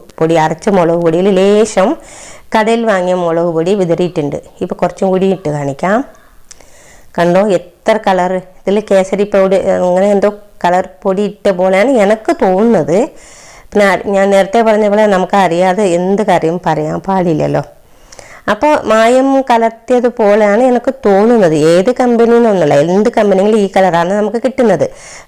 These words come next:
പക്ഷേ നമ്മൾ വാങ്ങിച്ച് അരയ്ക്കുന്ന മുളക് അത്ര കളർ കിട്ടുന്നില്ല. അപ്പൊ എന്തെങ്കിലും അവർ ചേർക്കുന്നോ ചേർക്കുന്നില്ലയോ അതല്ല നമ്മളെ വിഷയം. നമ്മൾ വീട്ടിൽ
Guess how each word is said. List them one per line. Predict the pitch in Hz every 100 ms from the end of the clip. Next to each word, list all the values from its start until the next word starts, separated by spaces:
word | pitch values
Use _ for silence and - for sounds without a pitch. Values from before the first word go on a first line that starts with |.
| -
പക്ഷേ | 240 -
നമ്മൾ | 269 269 240
വാങ്ങിച്ച് | 208 202 240 262 - - - -
അരയ്ക്കുന്ന | 240 196 208 - 202 196
മുളക് | 185 160 156 247
അത്ര | 233 - - - - 262
കളർ | 202 180 185 -
കിട്ടുന്നില്ല. | 180 - 175 156 135 - - _ _ - - - - 143
അപ്പൊ | 214
എന്തെങ്കിലും | 240 180 202 233 247 247
അവർ | 220
ചേർക്കുന്നോ | 220 196 180 175 - 208 208
ചേർക്കുന്നില്ലയോ | 208 185 180 190 190 185 202
അതല്ല | 165 156 175 170 196 196
നമ്മളെ | 165 170 170
വിഷയം. | 160 - 147 -
നമ്മൾ | 160 170 202 320
വീട്ടിൽ | 359 208 202 202